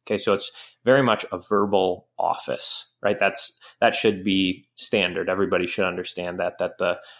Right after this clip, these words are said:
the prophet is a preacher, and that's what he's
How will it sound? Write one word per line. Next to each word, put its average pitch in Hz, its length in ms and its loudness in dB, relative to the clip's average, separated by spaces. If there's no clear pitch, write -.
the 98 80 -4
prophet 98 520 4
is 87 520 -4
a - 80 -4
preacher, - 580 -4
and 90 140 -6
that's 87 200 -2
what 92 100 0
he's - 360 -8